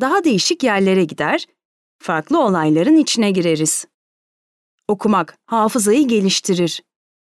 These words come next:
Okuyan kişilerin beyinleri daha aktif çalıştığından herhangi bir şeyi kolayca unutmazlar. Kelime bilgileri arttığı için söylemek istediklerini daha iyi anlatırlar.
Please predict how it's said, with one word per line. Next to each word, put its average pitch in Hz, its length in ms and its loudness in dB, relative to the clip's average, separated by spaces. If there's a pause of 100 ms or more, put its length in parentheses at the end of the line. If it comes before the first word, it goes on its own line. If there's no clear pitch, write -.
(400)
Okuyan 277 420 0
kişilerin 175 540 0
beyinleri 160 540 2 (300)
daha 220 200 -2
aktif 220 440 -4
çalıştığından 170 840 0 (480)
herhangi 196 580 0
bir 156 120 0
şeyi 175 340 0
kolayca 277 540 0
unutmazlar. 185 840 0 (1080)
Kelime 220 400 2
bilgileri 160 460 0
arttığı 160 380 -2
için 240 420 0 (500)
söylemek 339 520 0
istediklerini 202 840 0
daha 320 260 2
iyi 196 200 2
anlatırlar. 165 800 0